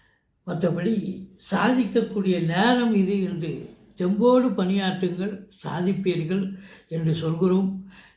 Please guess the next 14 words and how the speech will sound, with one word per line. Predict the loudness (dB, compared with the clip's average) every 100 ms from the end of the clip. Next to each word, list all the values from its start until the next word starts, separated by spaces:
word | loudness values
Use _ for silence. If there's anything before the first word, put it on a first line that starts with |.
| -4 2
நீங்கள் | 6 6 4 2
வணங்க | 0 2 4 4
வேண்டிய | 4 4 4 4 2 2
தெய்வம் | 2 2 -2 -4
அப்படின்னு | -6 -4 -2 -2 -4
பார்க்கும் | -6 -6 -4 -4
பொழுது | -4 -6 -8 -10 -18 _ _ _ _ _ _ _ _ _ _ _ _ _ _ _ _ _ _ _ _ _ _ _ _ _ _ -4
பட்டீஸ்வரம் | 4 6 6 4 2 2 -4 -10 -10
ஸ்ரீ | -2 -2 0
விஷ்ணு | 0 0 0 2
துர்க்கையை | 2 2 2 0
வழிபாடு | -2 -2 -2 -2 -4 -6
செய்யுங்கள், | -6 -6 -6 -12 -6 0
முருகப்பெருமானை | 2 4 2 2 2 2 0 -2 -2